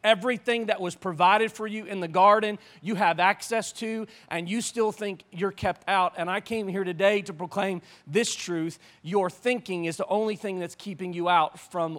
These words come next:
what He originally intended for your life. Genesis three twenty-two through twenty-four, it's after they had eaten of the tree of the knowledge of good and evil.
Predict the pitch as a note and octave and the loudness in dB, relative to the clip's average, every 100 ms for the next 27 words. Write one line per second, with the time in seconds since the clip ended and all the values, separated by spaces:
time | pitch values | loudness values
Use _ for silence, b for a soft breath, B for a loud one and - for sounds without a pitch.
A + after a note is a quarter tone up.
0 | D3+ F3 F3 F#3 F3 D3 F3+ D3 D3+ D3+ | -4 -6 -4 -8 -6 -4 -4 -4 -6 -8
1 | D#3+ C#3+ F3 D#3 C#3+ C3 D#3+ C#3 C3+ B2 | -10 -8 -8 -8 -10 -12 -10 -8 -4 -4
2 | G2+ - - - _ _ _ _ _ _ | -4 -8 -20 -20 _ _ _ _ _ _
3 | _ _ _ _ b b b b b - | _ _ _ _ b b b b b -8
4 | D3+ F#3 F3+ F#3 - G3 G#3 G3+ - G3 | -4 -4 -4 -8 -8 -2 -2 -2 -4 -6
5 | G3 F3+ - G3+ G3 F#3 F#3 E3+ F#3+ F#3+ | -6 -8 -8 -6 -6 -6 -8 -8 -10 -8
6 | F3+ F#3+ G3 G3 F#3 - F#3+ F#3+ F#3+ F#3+ | -6 -4 -2 -2 -4 0 2 2 0 0
7 | F#3+ F3 G3 G3+ G3 F#3+ F3+ - G3 G3 | 0 -4 -6 -8 -6 -4 -4 -6 -4 -2
8 | F3+ F3+ F3+ F#3+ G3 D3+ E3 F#3+ F#3 F3+ | -2 0 2 2 0 -4 -4 -2 -2 -6
9 | G3 F#3+ G3 | -4 -4 -6